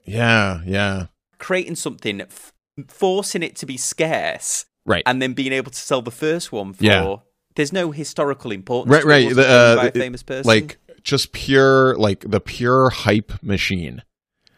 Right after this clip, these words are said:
Speaker 1: Like, where you just, it's just, the machine is hype, and you take the input, and you just plug it into the output. And it just, it's a feedback loop of the hype machine, and then next thing you know, it's like Tiffany blue dial. This is gonna be amazing. Uh,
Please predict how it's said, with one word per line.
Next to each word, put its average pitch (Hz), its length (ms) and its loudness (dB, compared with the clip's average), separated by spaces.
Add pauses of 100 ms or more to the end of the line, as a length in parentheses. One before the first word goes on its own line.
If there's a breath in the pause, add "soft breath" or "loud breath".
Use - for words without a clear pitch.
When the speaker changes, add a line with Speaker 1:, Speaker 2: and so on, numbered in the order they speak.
(120)
Speaker 1:
Like, 101 220 0
where 117 140 6
you 113 180 2
just, 117 340 0 (200 loud breath)
it's - 200 0
just, 120 380 4 (220 loud breath)
the 120 100 0
machine 123 360 0
is 160 140 0
hype, 120 340 2 (200 loud breath)
and 101 140 -2
you 101 80 0
take 110 260 0
the - 160 -4
input, 127 460 0
and 101 120 -2
you 98 60 -2
just 92 280 -2
plug 117 440 2
it 135 80 0
into 131 160 0
the 123 80 0
output. 95 400 -2 (100)
And 101 160 0
it 95 60 -2
just, 95 280 -4
it's 104 120 -4
a 101 100 2
feedback 120 580 2
loop 107 400 0
of 92 240 0
the 95 140 2
hype 101 220 2
machine, 98 460 -4
and 92 180 -4
then 92 180 -4
next 101 220 -4
thing 110 120 -2
you 107 80 -2
know, 95 260 0
it's - 280 -4
like 87 240 -2
Tiffany 101 380 -2
blue 95 380 0
dial. 87 640 -2 (400 loud breath)
This 98 300 -2
is 98 100 -4
gonna 98 200 0
be 95 100 0
amazing. 90 600 -2 (120)
Uh, - 80 -2